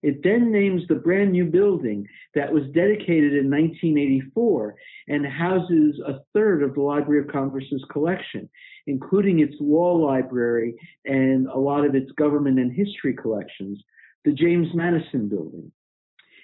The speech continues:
And then there's the matter of what you call the annex. In nineteen eighty-four, they rename it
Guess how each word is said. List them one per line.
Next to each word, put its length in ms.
And 280
then 420
there's 280
the 80
matter 340
of 80
what 300
you 100
call 320
the 160
annex. 400
In 120
nineteen 460
eighty-four, 560
they 200
rename 520
it 140